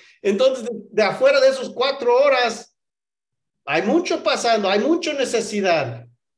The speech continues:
Y si no pensamos, em-, empezamos de pensar, mira, y, y quiero, quiero hacer esto muy claro. No estoy diciendo que la iglesia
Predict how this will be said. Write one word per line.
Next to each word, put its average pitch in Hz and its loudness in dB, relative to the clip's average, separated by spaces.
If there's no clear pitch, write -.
Y 175 -6
si 214 -4
no 277 -2
pensamos, 247 -2
em-, - -14
empezamos 208 -4
de 208 0
pensar, 220 -2
mira, 156 0
y, 185 2
y 185 -4
quiero, 240 0
quiero 226 0
hacer 214 -4
esto 208 -4
muy 202 -2
claro. 214 -4
No 165 -2
estoy 208 0
diciendo 226 -2
que 175 -2
la 165 0
iglesia 202 -2